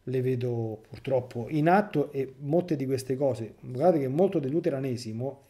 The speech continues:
e non è cosa di, di, di oggi, purtroppo è entrato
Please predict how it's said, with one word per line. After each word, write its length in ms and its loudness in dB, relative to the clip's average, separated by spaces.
e 80 -12
non 100 -4
è 80 -2
cosa 500 -4
di, 340 -8
di, 240 0
di 120 -2
oggi, 380 -4
purtroppo 580 6
è 60 0
entrato 920 2